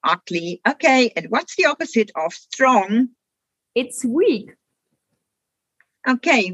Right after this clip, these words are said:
Speaker 1: weak is the opposite of strong. And what about low?
Speaker 2: High is the opposite of low.
Speaker 1: Okay, and then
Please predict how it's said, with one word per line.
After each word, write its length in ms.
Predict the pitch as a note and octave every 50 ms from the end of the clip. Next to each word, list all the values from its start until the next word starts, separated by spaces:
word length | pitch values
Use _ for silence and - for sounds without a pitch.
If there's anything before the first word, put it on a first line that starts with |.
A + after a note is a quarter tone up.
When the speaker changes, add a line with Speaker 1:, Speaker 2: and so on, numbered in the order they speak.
| E3+
Speaker 1:
weak 520 | F#3+ C#4+ E4+ F#4 E4+ C4 F#3+ D#3 C#3 - -
is 240 | - D#3 D3+ - - -
the 80 | D#3+
opposite 420 | D3+ D3 - D#3+ C#3+ - - C#3+ -
of 140 | C#3+ - -
strong. 560 | - - - - D#3+ C3+ B2 C3 C3+ C3+ C3+ _ - - - _ _ -
And 180 | G#3+ A#3 A3+ G3
what 160 | A#3 A#3 A3+
about 380 | G3+ - F#3 E3 D#3+ D#3 - - E3+
low? 360 | E3+ F3+ F3+ F#3+ G3+ B3 D#4+ A4+ C5+ _ _ _ _ _ _ _ _ _ _ _ _ _ _ _ _ _ _ _ _ _ _ _ _ _ _ _ _ _ _ -
Speaker 2:
High 260 | - D4+ D#4+ E4+ F4+ E4+
is 200 | - D4+ - - -
the 100 | C#4+ B3
opposite 560 | B3+ C4 C4 D4 C#4 - - C#4 C4+ B3+ - -
of 120 | - D#4+ D#4+ -
low. 580 | C#4 C4 C4 C4 B3 G3+ F#3+ G3 G3 F#3+ F#3 - _ _ _ _ _ _ _ _ _ _ _ _ _ _ _ _ _ - - G#4 A#4+ A4+
Speaker 1:
Okay, 640 | - - A4 G#4+ G#4 G#4 F#4 E4 C#4+ A3 F#3+ - -
and 280 | - E3 D3+ D#3 E3 -
then 180 | C#3+ D3 D3+